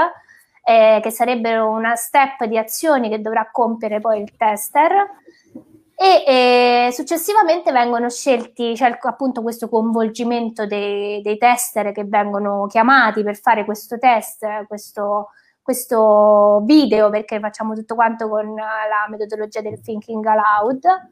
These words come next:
che è la tecnica di guardare e parlare, navigare e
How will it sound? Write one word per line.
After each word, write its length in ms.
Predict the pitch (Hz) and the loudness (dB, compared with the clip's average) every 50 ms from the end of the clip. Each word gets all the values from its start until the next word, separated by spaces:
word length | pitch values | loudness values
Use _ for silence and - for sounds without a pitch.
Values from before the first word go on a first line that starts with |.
| _ _ _ _ _ _ _ - | _ _ _ _ _ _ _ -4
che 60 | 247 | 0
è 20 | |
la 120 | 220 220 220 | 0 2 2
tecnica 500 | 233 233 233 240 - 240 220 208 226 214 | 2 2 0 -2 -6 -6 -2 0 0 0
di 320 | 208 220 220 220 220 220 | 2 0 0 0 0 0
guardare 800 | 214 208 226 220 226 220 226 262 277 294 294 285 277 240 220 214 220 | 2 2 2 2 2 2 4 4 6 6 6 4 2 0 0 -2 -2
e 120 | 220 - - | -4 -6 -4
parlare, 640 | 233 220 214 214 233 226 226 226 226 220 220 214 | -4 -4 -2 0 2 4 4 4 4 2 0 -2
navigare 760 | 226 226 220 233 220 247 269 277 294 285 254 233 214 214 226 | -4 -4 -4 -4 2 4 4 6 4 4 0 -2 -4 -4 -6
e 640 | - 226 208 202 214 220 214 220 220 214 214 214 214 | -6 -8 -8 -8 -10 -12 -12 -12 -10 -10 -10 -10 -12